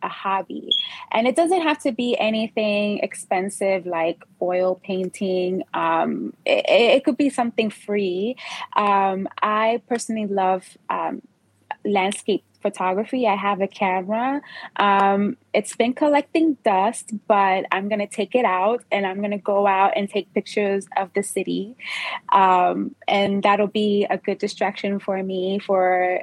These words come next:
like, the holidays, for that, um, Black Friday, Cyber Monday. <laughs> I'm gonna be going outside instead, instead of looking at all the emails that I get about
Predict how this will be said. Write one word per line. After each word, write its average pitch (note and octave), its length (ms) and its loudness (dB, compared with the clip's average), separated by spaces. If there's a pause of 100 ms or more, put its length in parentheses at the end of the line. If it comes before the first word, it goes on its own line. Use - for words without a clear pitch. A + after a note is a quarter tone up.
like, E3+ 160 -2 (220)
the - 80 -2
holidays, A#3 600 4
for G#3 140 0
that, F#3 340 4 (280)
um, F3 340 0
Black G#3+ 240 4
Friday, G3+ 640 4
Cyber G3 260 2
Monday. G#3 640 2 (200)
<laughs> - 680 -2
I'm A#3 160 6
gonna B3 160 6
be G#3+ 180 0
going G#3+ 300 2
outside G3 540 -2
instead, F#3 500 -4
instead F#3+ 280 -6
of F#3 100 -6
looking F#3+ 400 -6
at F3+ 120 -4
all F#3 140 -2
the F3 340 -4
emails F3+ 420 -4
that F3+ 120 -2
I F3 120 -2
get F3 260 -2
about E3+ 460 -2